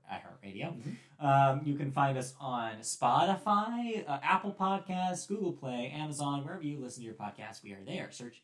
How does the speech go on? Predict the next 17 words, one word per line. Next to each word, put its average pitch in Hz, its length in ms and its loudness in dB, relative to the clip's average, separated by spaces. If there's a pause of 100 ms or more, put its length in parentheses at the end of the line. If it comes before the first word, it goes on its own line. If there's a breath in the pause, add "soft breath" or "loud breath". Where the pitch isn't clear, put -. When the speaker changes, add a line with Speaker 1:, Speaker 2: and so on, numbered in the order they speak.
Speaker 1:
Media 123 240 -14
Boat 98 240 -16 (140)
Podcast. - 640 -12 (560 soft breath)
You 151 80 2
can 151 160 2
find 160 280 4
us 143 220 0
on 135 440 2
social 175 340 -2
media. 180 520 0 (140)
On 117 140 -8
Twitter, 135 280 -2
our 107 160 -2
handle 104 340 -8
is 98 160 -10
at 107 240 -16
Media 98 280 -14